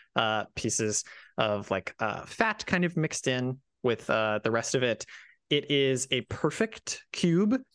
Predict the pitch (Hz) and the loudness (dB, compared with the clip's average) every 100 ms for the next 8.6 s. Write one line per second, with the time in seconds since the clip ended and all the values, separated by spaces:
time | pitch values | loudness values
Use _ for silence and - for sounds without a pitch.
0 | - 139 135 135 123 117 135 - - 208 | 0 2 4 2 0 0 0 -2 0 2
1 | 151 127 165 185 151 135 120 120 120 120 | 4 2 2 2 0 0 0 0 2 0
2 | 120 120 110 113 113 - 113 120 165 247 | 0 -2 -2 0 0 0 0 0 2 0
3 | - - - - - 139 131 131 131 139 | -2 -14 -20 -20 0 2 2 2 0 0
4 | 127 - - 151 135 135 - - - 190 | 0 -2 0 2 0 -2 -6 -6 -2 2
5 | 190 175 196 180 - - 269 208 151 127 | 2 2 2 0 -2 -2 2 2 2 0
6 | - - - 156 156 - - - 196 180 | -2 -4 -6 0 0 -2 -10 -2 2 2
7 | 147 143 131 - 127 113 104 120 120 120 | 2 2 2 0 -2 0 0 0 0 0
8 | 131 127 117 110 110 131 | 2 2 2 2 0 -4